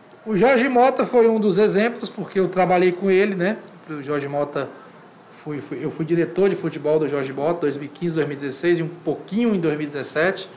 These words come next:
Então, é um vencedor, é um cara que lá atrás, na década de dois mil,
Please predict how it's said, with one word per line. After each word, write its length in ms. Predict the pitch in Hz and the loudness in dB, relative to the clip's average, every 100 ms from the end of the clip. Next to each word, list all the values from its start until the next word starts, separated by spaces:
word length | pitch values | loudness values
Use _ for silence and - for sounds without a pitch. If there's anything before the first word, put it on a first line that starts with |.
| - - - - - - - | -20 -20 -20 -20 -20 -20 -14
Então, 400 | - 165 175 175 | -4 -2 0 0
é 100 | 165 | 0
um 20 | |
vencedor, 680 | 151 170 165 165 147 180 202 | 0 0 0 -2 0 2 4
é 40 | |
um 80 | 175 | 2
cara 220 | 143 160 | 2 0
que 460 | 156 165 160 151 135 117 - - - - | 0 -6 -6 -6 -10 -14 -20 -20 -20 -6
lá 160 | 147 190 | 0 0
atrás, 460 | - 160 180 196 165 | 0 0 2 2 2
na 120 | 156 | -2
década 300 | 156 156 151 | 0 -2 -4
de 100 | 151 | -4
dois 280 | 160 160 131 | -2 -2 -2
mil, 400 | 156 196 175 | 0 2 2